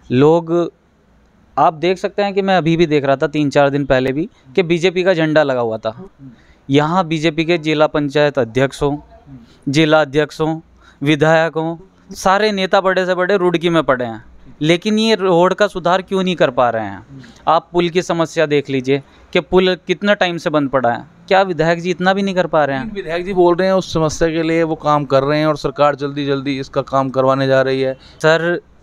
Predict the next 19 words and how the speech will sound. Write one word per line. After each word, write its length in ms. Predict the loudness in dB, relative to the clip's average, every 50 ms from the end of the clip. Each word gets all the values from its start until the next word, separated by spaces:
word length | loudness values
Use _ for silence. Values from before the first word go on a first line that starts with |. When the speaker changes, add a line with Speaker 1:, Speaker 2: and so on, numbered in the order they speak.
| _ _ _ -20 _ _ _ _ _ _
Speaker 1:
मैं 140 | 2 2 4
ये 160 | 4 4 2
कहना 260 | 2 2 0 0 -2 -4
चाहता 280 | -4 -6 -6 -6 -6
हूँ 100 | -6 -4
दीपक 260 | -4 -2 -2 -2 -2
भाई 240 | 0 0 0 0 -2 -6 -14 -20 -20 -20 -20 -20 -20 -20 -20 -20 -20 -20 _ _ -2
कि 160 | 0 2 2 0
सरकार 460 | 0 0 0 2 2 2 2 2 2
उनकी 280 | 0 -2 -4 -4 -4 -4
है, 180 | -4 -6 -8 -12 _ -20 -20 -4
फिर 220 | 0 0 2 2
भी 100 | 2 0
इतना 200 | 0 2 0 2
टाइम 200 | 2 0 0 0
लग 160 | 0 0 0 2
रहा 140 | 2 2
है 80 | 2 0
क्यों? 280 | -2 -2 0 0 0